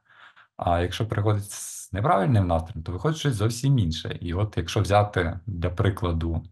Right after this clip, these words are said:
от є така гра, яка прямо так і продавалася в Америці спочатку, як просто така гра, розвага, е, спілкування з душами мертвих,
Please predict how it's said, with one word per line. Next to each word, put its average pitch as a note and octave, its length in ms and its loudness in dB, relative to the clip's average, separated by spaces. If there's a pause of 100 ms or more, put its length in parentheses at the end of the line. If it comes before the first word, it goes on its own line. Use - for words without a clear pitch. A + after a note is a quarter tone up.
(120)
от - 420 -6
є E2+ 400 -4 (140)
така E2+ 460 0 (120)
гра, D#3+ 440 4 (360)
яка E2 260 2
прямо F2+ 360 0
так E2+ 220 -2
і - 40 0
продавалася E2+ 1080 0
в E2 180 -6
Америці E2+ 560 -2
спочатку, E2 640 -4
як E2 260 -6 (440)
просто E2+ 600 -4
така - 420 -6 (280)
гра, G#2+ 360 4
розвага, F2+ 720 2 (440)
е, E2+ 260 -2
спілкування E2+ 1120 2
з E2+ 60 -4
душами E2+ 500 0
мертвих, E2 640 -2